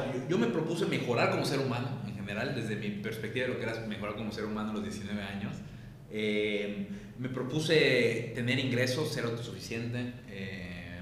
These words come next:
vestirme, comprar, comprar ropa distinta, ser más, transmitir otro tipo de esencia, eh, desde cómo me visto, eh, ser más seguro de mí mismo, eh, cómo platico, cómo hablo, cómo me expreso. Empecé a volver más consciente de todos esos temas que antes no me importaban tanto.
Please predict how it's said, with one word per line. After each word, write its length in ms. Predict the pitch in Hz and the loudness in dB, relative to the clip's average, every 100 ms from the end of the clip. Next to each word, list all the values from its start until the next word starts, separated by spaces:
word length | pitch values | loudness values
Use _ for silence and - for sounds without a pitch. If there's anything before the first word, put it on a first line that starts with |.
| 90 | -6
vestirme, 480 | 95 120 117 113 110 | -4 -2 0 0 0
comprar, 480 | 104 113 113 110 | 0 0 -2 -4
comprar 260 | - 107 113 | -6 -6 -4
ropa 180 | 120 123 | -2 -2
distinta, 520 | 98 113 110 117 113 | -2 -4 -4 -2 -2
ser 140 | 113 101 | -2 -4
más, 220 | 104 - - - - | -6 -6 -10 -12 -10
transmitir 420 | - 117 113 117 127 | -4 -2 0 2 2
otro 140 | 127 | 0
tipo 200 | 117 117 | -4 -4
de 60 | 113 | -2
esencia, 580 | 117 113 110 110 101 98 | -2 -4 -2 -2 -2 -4
eh, 300 | 98 90 92 92 | -6 -4 -4 -4
desde 200 | 95 95 | -6 -4
cómo 200 | 117 110 | -4 -4
me 100 | 101 | -2
visto, 480 | 117 117 120 107 - - - | -2 0 -2 -4 -6 -10 -6
eh, 320 | 107 107 104 104 | -2 0 2 0
ser 100 | 123 | 0
más 160 | 156 156 | 0 2
seguro 220 | 131 123 | 4 4
de 40 | 123 | 4
mí 40 | |
mismo, 580 | 131 - 120 110 - - 107 | 2 0 -2 -4 -6 -8 -6
eh, 480 | 104 95 92 87 85 - - - - | -6 -6 -6 -8 -12 -14 -16 -16 -6
cómo 280 | 131 131 127 | -2 0 0
platico, 500 | 107 - 131 - 113 | -2 -2 -4 -4 -4
cómo 280 | 117 113 104 | -2 -2 0
hablo, 280 | 120 120 117 | 0 2 2
cómo 180 | 117 | 0
me 80 | 104 | 0
expreso. 540 | - - 117 113 - - - - | -2 -4 -2 -2 -2 -6 -8 -8
Empecé 220 | 110 117 160 | -6 -2 2
a 40 | |
volver 200 | 156 151 | 4 4
más 140 | 147 - | 2 0
consciente 400 | 135 139 139 135 | 0 0 -2 -2
de 40 | |
todos 160 | 139 135 | -2 -2
esos 120 | - | -2
temas 180 | 123 117 | -4 -2
que 100 | 123 | -2
antes 220 | 123 - | -2 -2
no 80 | 135 | -2
me 60 | |
importaban 440 | 127 101 110 110 110 | -2 -2 -4 -4 -2
tanto. 300 | 139 123 | -2 -2